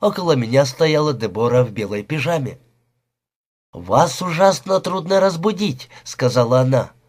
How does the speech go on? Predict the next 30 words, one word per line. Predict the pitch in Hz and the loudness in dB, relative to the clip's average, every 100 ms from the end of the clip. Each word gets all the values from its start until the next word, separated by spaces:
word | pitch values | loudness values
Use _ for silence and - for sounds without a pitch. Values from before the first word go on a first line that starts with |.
| _ | _
«Уже | - 135 113 120 | -2 -2 0 -2
почти | 135 123 - 170 | -2 -4 -6 -6
семь». | 131 214 196 131 - _ _ _ _ _ _ _ _ | -4 0 -2 -2 -12 _ _ _ _ _ _ _ _
Я | - 143 208 | 0 4 4
взглянул | 190 139 123 117 160 | 2 2 2 2 0
на | 170 160 | 2 0
нее | 160 160 160 | 0 2 2
и | 127 165 | 2 -2
вспомнил | 127 - 202 190 185 180 143 _ _ _ _ _ _ _ | -8 0 0 0 -4 -8 -10 _ _ _ _ _ _ _
и | - | -2
ее, | 202 208 175 143 165 147 - | 0 2 2 4 4 0 -8
и | - 165 | -8 -6
все | - 110 | -4 -4
с | - | -4
ней | 120 135 | -4 -4
связанное. | 127 190 180 135 101 95 - _ _ _ _ _ _ _ _ _ _ _ - | -2 2 2 2 -6 -10 -14 _ _ _ _ _ _ _ _ _ _ _ -12
«Развалины», — | 95 113 123 139 202 208 160 127 98 - | -2 0 0 4 4 6 2 -2 -4 -8
сказала | - - 135 127 113 113 | -12 -2 0 2 2 2
она. | 123 131 92 - _ - - - | 2 0 -2 -8 _ -20 -20 -10
«Вы | 135 180 | 2 4
обещали | 226 214 208 - 180 175 | 4 2 -2 4 4 4
мне | 180 170 | -2 -2
встать | 135 - 120 - | -2 0 -2 2
пораньше, | 123 123 151 135 165 160 143 | 4 6 4 0 0 0 0
до | 160 | -2
того, | 165 120 107 127 | 0 0 2 0
как | 131 131 | 0 -6
туда | 131 127 139 | -4 2 2
отправится | - 127 - 131 110 113 143 | 2 -4 0 0 0 -2 -4
экскурсия». | 143 - - 208 131 120 85 | -4 -6 -4 -4 -4 -8 -10